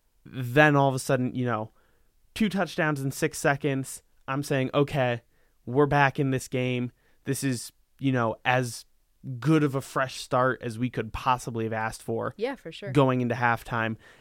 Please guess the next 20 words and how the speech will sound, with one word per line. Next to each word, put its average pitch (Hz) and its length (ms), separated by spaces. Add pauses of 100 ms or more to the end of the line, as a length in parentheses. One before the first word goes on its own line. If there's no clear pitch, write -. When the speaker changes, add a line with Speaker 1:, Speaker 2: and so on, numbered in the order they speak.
(120)
Speaker 1:
And 131 300 (640)
then 143 280
they 156 100
just 160 180
got 170 200
clobbered. 185 560 (640)
I 165 80
mean, 190 160
they 220 200
got 180 300
fucking 240 640
killed 135 500 (140)
Speaker 2:
Yeah. 202 320 (180)
Speaker 1:
by 165 220
Ohio 147 360
State. 117 420 (280)
It 196 160
was 147 320 (240)
just 214 520 (260)
Speaker 2:
Depressing. 165 680